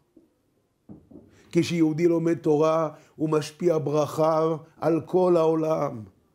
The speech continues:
אני אספר לכם עוד סיפור אמיתי לגמרי. חבר שלי, יום אחד צלצלו אליו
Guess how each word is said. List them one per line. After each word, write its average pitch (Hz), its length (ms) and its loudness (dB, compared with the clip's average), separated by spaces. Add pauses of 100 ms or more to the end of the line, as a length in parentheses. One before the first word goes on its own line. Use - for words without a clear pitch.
(1300)
אני 180 200 0
אספר 165 300 -2
לכם 160 260 0
עוד 160 180 -4
סיפור 156 380 -4
אמיתי 143 360 -6
לגמרי. 139 500 -4 (2750)
חבר 151 380 -2
שלי, 107 360 -8 (3250)
יום 127 160 -4
אחד 113 200 -6
צלצלו 113 520 -8
אליו 107 280 -6